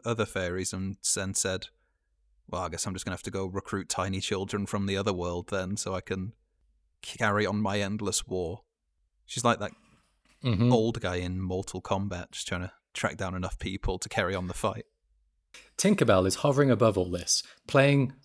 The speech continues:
Speaker 2: fucking Civilization,
Speaker 1: <laughs>
Speaker 2: stoking wars between the different factions on the board.
Speaker 1: Oh, yeah.
Speaker 2: Just seeing what happens.
Speaker 1: She is not there fighting at the end. She just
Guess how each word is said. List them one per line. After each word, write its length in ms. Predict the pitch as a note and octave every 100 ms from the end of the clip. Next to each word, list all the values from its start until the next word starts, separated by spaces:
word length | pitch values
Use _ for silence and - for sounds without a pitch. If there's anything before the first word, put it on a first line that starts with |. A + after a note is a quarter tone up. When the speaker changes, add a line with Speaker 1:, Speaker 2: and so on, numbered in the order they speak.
| -
Speaker 2:
fucking 300 | C3 C#3 A2+
Civilization, 1040 | - D3 C#3 C3 B2 A2 A2 - F#2 F2 - -
Speaker 1:
<laughs> 160 | C3
Speaker 2:
stoking 600 | - - - B2 C3 B2+ G#2+
wars 400 | B2+ A#2 G#2 F#2+
between 440 | A2 - A#2 A2
the 60 | G#2
different 420 | B2+ - A2 A2
factions 560 | - B2 - - G2+ G2
on 100 | F#2+
the 80 | F2+
board. 480 | F#2+ F2+ - - - _ _ _ _
Speaker 1:
Oh, 120 | G3+
yeah. 100 | F#3 B2+
Speaker 2:
Just 220 | G2+ -
seeing 260 | A#2+ A2
what 180 | G#2+ G#2+
happens. 580 | F#2 E2 - C#2+ - -
Speaker 1:
She 260 | - - F3+
is 140 | C3
not 220 | C3 C3+ A2+
there 180 | A#2
fighting 460 | A2 A2 G2+ - F#2+
at 100 | F#2
the 140 | G2
end. 260 | F#2 F2 F2
She 160 | - -
just 360 | G#2+ - -